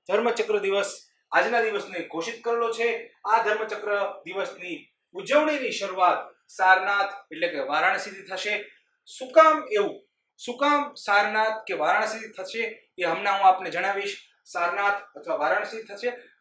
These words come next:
પછી જે છે, રાષ્ટ્રપતિ ભવનમાં આગળનો કાર્યક્રમ વધશે. ખાસ ધ્યાન રહે, આ સમગ્ર બૌદ્ધ ધર્મમાં બીજો સૌથી મોટો પવિત્ર દિવસ છે. જી હા, બીજો સૌથી મોટો પવિત્ર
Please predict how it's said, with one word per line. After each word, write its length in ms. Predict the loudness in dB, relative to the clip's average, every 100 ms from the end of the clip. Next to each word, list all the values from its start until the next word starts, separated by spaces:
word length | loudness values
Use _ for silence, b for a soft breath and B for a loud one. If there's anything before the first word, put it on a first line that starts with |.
| -4
પછી 300 | -2 0 0
જે 220 | 0 -2
છે, 460 | 0 -2 -2 -16 _ -4
રાષ્ટ્રપતિ 1000 | 0 0 2 2 2 -4 -4 -4 -4 -6 -10
ભવનમાં 640 | -6 -4 -4 -2 0 0
આગળનો 640 | -2 -4 -4 -4 -6 -4
કાર્યક્રમ 840 | -2 -2 -4 -4 -2 0 -2 -8 _ _ _ -12
વધશે. 460 | -8 -8 -10 -14 _ _ _ _ _
ખાસ 240 | 4 4
ધ્યાન 320 | 4 -2 -2 0
રહે, 440 | 0 0 -2 -8 _ _ -10
આ 520 | -2 2 4 2 -4 -16 -4
સમગ્ર 600 | 0 0 2 4 4 6
બૌદ્ધ 400 | 6 6 4 4
ધર્મમાં 680 | 4 4 2 2 4 4 2
બીજો 520 | -6 -4 0 4 2 0
સૌથી 640 | -4 -4 -6 -8 -8 -6
મોટો 500 | -4 -4 -4 -6 -4
પવિત્ર 520 | -4 -4 -4 -2 -2 -2
દિવસ 500 | -8 -8 -8 -8 -12
છે. 380 | -8 -10 -12 _ _ -14
જી 120 | -4
હા, 360 | 0 0 0 -12 _
બીજો 380 | -10 -2 2 2 0
સૌથી 420 | -8 -6 -6 -6
મોટો 380 | -6 0 2 2
પવિત્ર 340 | -4 -6 0